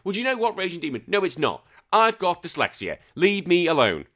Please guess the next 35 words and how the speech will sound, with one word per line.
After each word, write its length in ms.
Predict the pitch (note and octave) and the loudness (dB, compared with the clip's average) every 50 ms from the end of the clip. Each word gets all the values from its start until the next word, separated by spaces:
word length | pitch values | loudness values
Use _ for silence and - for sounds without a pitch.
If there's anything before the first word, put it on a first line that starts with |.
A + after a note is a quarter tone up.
| _ _ _ _ | _ _ _ _
It's 180 | - C3 - D3 | -8 -8 -6 -4
amazing 440 | D3+ F#3 G3 G3+ F3+ G3 G3 F#3 | 0 0 0 0 0 -2 -2 -2
I 40 | F3+ | -2
can 140 | E3 - D#3+ | -4 -4 -4
even 240 | D#3 D3 C3+ C#3+ C3 | -6 -4 -6 -8 -8
tie 220 | - C#3+ B2+ C3 | -4 -2 -2 0
my 100 | C3 B2+ | -2 -2
shoelaces 640 | B2 - - A#2+ A2 G#2 G#2 G2 F#2+ - G2 F#2+ A2 | -4 -4 -4 -4 -4 -2 -4 -4 -4 -8 -12 -12 -10
in 80 | G#2 | -8
the 60 | G#2+ G#2+ | -6 -6
morning. 380 | G#2 F#2+ F2 D#2 C2 A#1 A1 _ _ _ _ _ _ | -6 -6 -6 -8 -10 -12 -16 _ _ _ _ _ _
So, 340 | - - D3+ B2+ B2 A2+ - _ _ _ _ | -4 -2 0 0 0 -2 -8 _ _ _ _
you're 240 | B2+ E3 G3+ G#3 G#3+ | 4 6 8 8 6
picking 440 | - - D3+ B2+ - A#2+ A2+ A2+ | 4 2 0 0 2 -4 -6 -4
on 140 | A2+ A2 A2+ | -4 -4 -6
someone 480 | A2+ - C#3 C3 B2+ A#2+ A#2 A2+ A2+ A2 - - _ _ | -4 -4 -4 -4 -4 -2 -2 -4 -4 -6 -8 -16 _ _
who 100 | B2 A#2+ | -8 -4
has 220 | B2+ B2+ B2+ A#2 - - - | -4 -4 -4 -4 -8 -8 -4
a 220 | A2+ A2+ A#2 A2+ | -4 -2 -2 -2
minor 420 | A2 A2+ B2 B2+ C3 C3 C3 C3 | -2 0 0 0 0 0 -2 -4
intellectual 580 | - G2+ B2 A#2 - A#2 A2+ G2 - - A2+ G#2+ | -6 -6 -10 -8 -6 -6 -6 -6 -8 -10 -12 -12
disability. 680 | F#2+ G#2 F#2+ G#2+ - - F2+ D#2+ C2+ - D2 C#2 B1 - _ _ _ _ _ _ _ _ - | -12 -14 -16 -14 -10 -10 -10 -10 -10 -12 -14 -18 -20 -20 _ _ _ _ _ _ _ _ -10
Or 120 | F2 E2 | -10 -8
learning 320 | E2 F#2 F#2+ F#2 F2 F2 D#2+ | -6 -4 -4 -2 -2 -4 -6
disability. 400 | D#2+ - D#2 - C#2+ D2 E2+ F#2 | -10 -12 -12 -12 -12 -10 -4 -2
I 100 | C3 D#3 | -2 0
don't 100 | D#3+ D#3+ | 0 0
know 100 | D#3 C#3 | 0 0
what 160 | C#3 C3+ C3 | 0 0 0
it 80 | A2+ | 0
is. 320 | G2+ F2+ D#2 C#2 - - - | 0 -2 -2 -4 -8 -14 -12
It's 220 | - F#2 - - - | -14 -14 -12 -10 -8
something. 420 | B2 G#2+ F2+ - - D2 C2+ B1 _ _ _ _ | -8 -8 -8 -8 -12 -12 -12 -14 _ _ _ _
So, 260 | - - B2 A#2 G2+ - _ _ _ | -8 -6 -6 -6 -6 -8 _ _ _
nah. 680 | - A2+ D3 D#3+ E3+ F3+ F#3 G3 G3 F#3+ D3+ B2 G#2 | -8 -6 -2 2 4 6 6 8 8 6 6 4 2